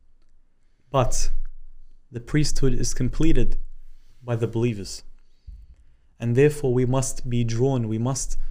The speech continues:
we must desire to be those believers who are part of this beautiful, um,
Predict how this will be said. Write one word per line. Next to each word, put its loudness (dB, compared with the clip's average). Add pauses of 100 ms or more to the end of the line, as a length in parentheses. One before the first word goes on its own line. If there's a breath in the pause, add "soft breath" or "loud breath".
(360)
we 2
must -2
desire 2 (440)
to -6
be 0
those 0
believers -4
who -4
are -2
part -4 (300)
of -10 (440)
this -4
beautiful, 0 (600)
um, -16